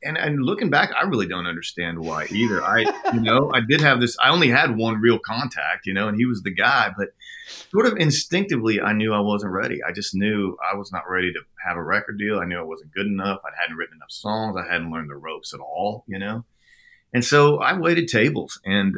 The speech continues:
Speaker 1: and, uh, you know, and I waited tables long enough to at least get,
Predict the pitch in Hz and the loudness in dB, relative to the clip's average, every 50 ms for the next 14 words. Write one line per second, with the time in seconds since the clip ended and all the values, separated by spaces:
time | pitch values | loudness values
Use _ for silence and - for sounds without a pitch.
0 | - - 98 98 98 98 98 95 101 98 95 95 92 92 87 82 - - 104 98 | -4 -4 0 0 2 2 2 2 2 2 2 2 0 -2 -2 -6 -8 -8 -6 -4
1 | 92 92 92 95 98 98 98 - 98 95 95 92 90 90 - _ - - - - | -4 -2 -2 -2 -4 -4 -4 -4 -2 -2 0 -2 -2 -4 -8 _ -20 -18 -12 -6
2 | 92 110 117 131 143 147 131 - 139 139 135 135 120 113 123 120 127 131 123 120 | -2 2 4 6 4 4 4 2 2 2 2 2 0 2 4 4 4 4 6 4
3 | 117 113 - - 107 110 113 123 123 - - _ _ - - - 233 117 110 - | 4 4 2 -2 -2 2 2 2 2 2 -2 _ _ -10 0 4 4 4 4 4